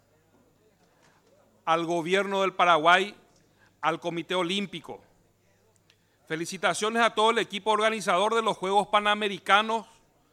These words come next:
Asunción veinte veinticinco. Su arduo trabajo y dedicación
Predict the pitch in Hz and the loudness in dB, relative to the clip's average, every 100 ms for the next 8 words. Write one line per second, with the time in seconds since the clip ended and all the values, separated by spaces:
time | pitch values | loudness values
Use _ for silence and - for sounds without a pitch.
0 | _ _ 160 175 185 175 - 190 208 202 | _ _ -2 -2 -2 -6 -4 -2 -2 -2
1 | 175 202 208 202 202 190 180 - 190 175 | -4 -4 -2 -2 -2 -4 -10 -8 -6 -8
2 | 120 101 _ _ _ _ _ _ _ _ | -14 -18 _ _ _ _ _ _ _ _
3 | _ - 202 220 240 233 233 220 190 226 | _ 0 6 6 6 2 4 2 6 6
4 | - 170 120 _ _ 180 196 202 196 190 | 4 -4 -10 _ _ -4 -4 -4 -2 -2
5 | 156 202 226 233 240 | -2 -4 -4 -6 -16